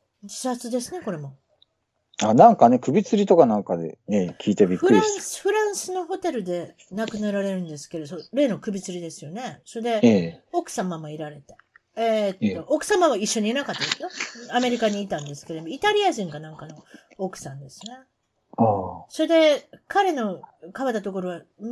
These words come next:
Speaker 1: ん、なんか、えーっと、い-、いわゆる入れ墨がいっ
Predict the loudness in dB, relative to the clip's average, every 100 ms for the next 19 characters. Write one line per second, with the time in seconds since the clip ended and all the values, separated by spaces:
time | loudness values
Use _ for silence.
0 | -8 -6 -6 -6 -12 -20 _ _ _ -20
1 | _ _ -14 -8 -6 -8 -10 -10 -4 -4
2 | 0 2 2 4 6 4 2 -2 -2 -4